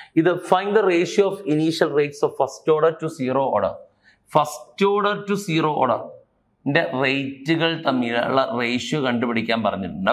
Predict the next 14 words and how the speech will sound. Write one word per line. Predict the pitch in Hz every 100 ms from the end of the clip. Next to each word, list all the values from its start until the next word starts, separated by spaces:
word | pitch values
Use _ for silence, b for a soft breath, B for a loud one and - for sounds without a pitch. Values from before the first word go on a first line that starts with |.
| 131
ഫസ്റ്റ് | 135 - - - 165
order | 165 165 165
എന്ന് | 147 139
പറയുമ്പോ | 131 123 113 135 120
it | 113
is | 127 - -
K | 127 123 131 131
one | 143 143 -
into | 127 127 135 131 - 113 117
R | 117 127
raised | 135 131 -
to | 139 107
one. | 104 - - _ _ _ - - _ _ _ _ - - b b b - -
സീറോ | - 160 170